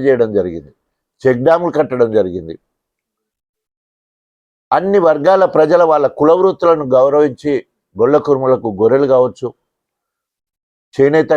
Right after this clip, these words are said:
కార్మికులకు మగ్గం కావచ్చు, తర్వాత గౌడ్స్కు సంబంధించిన వారికి పెన్షన్తో సహా వాళ్లకు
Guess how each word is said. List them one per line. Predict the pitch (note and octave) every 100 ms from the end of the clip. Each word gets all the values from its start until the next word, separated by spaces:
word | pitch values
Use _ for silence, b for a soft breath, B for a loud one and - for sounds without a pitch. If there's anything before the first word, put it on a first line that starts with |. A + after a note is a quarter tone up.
| B2+
కార్మికులకు | C3 C3 B2+ A2+ G2
మగ్గం | G2 A#2+ D3+
కావచ్చు, | C3+ B2 A#2+ B2 - _ _ _ _ _ _ _ _ _ -
తర్వాత | A#2 C3+ C3+ B2+ A2+ - G2
గౌడ్స్కు | G#2 D3+ C#3 B2+ D3
సంబంధించిన | C#3+ C3+ C3 A#2 B2 A2 -
వారికి | G#2+ A2+ - A2 - _ _ _ _ B2
పెన్షన్తో | C3 - D3 C3+ C3+ - _ -
సహా | B2+ C#3 B2
వాళ్లకు | A#2+ A#2 A#2+